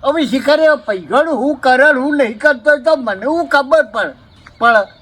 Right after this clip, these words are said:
ઓછી મારા ફરજી લઈ જાજે, આવે તારી, "લાવજો બાપા, લાવજો હજાર, લાવજો પંદરસો, લાવજો બે હજાર." એટલે પણ પૈસા, પૈસા, પૈસા, પૈસા,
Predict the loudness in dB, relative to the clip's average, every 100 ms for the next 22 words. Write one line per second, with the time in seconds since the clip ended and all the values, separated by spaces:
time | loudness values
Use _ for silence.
0 | _ _ -20 -14 0 0 0 0 2 2
1 | 2 0 -2 -2 0 0 2 -2 0 0
2 | 2 4 2 0 -2 -2 -8 _ _ _
3 | 0 0 0 0 2 0 -2 -6 -10 _
4 | _ -4 0 0 0 0 0 0 0 0
5 | -8 -2 -2 0 -2 -2 -4 -4 -4 -4
6 | -6 -6 _ -2 0 0 0 -2 -2 -2
7 | -2 -2 -2 -6 _ -4 0 2 2 0
8 | -2 -2 -8 -10 -2 -2 -2 -6 -8 -2
9 | -2 -2 -4 -6 -2 -2 -4 -10 -6 -4
10 | -4